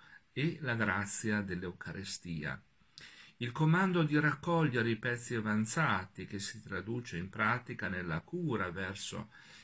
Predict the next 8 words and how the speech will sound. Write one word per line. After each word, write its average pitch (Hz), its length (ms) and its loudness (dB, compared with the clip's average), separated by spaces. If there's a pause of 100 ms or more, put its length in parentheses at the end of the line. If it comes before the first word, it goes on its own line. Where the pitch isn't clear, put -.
(100)
i 104 120 -4
frammenti 107 920 0
anche 98 680 0
dell'Eucarestia 98 1080 -2
che 101 140 -8
non 90 220 -6
vadano 98 480 -2
perduti, 107 840 -6